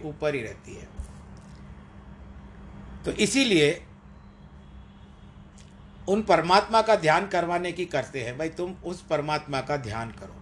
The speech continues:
जिन्होंने तुमको इस संसार में बेचा है, भेजा है, उसके बाद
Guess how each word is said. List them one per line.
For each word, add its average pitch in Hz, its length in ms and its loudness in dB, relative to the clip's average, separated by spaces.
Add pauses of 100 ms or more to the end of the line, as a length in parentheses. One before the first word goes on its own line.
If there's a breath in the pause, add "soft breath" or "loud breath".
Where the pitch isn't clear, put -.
(1040)
जिन्होंने 175 360 2
तुमको 175 340 0
इस 165 140 2
संसार 147 400 2
में 151 200 -2
बेचा 117 360 -2
है, - 160 -10 (1040 loud breath)
भेजा 123 340 6
है, 190 380 4 (320)
उसके 143 240 -4
बाद 170 320 4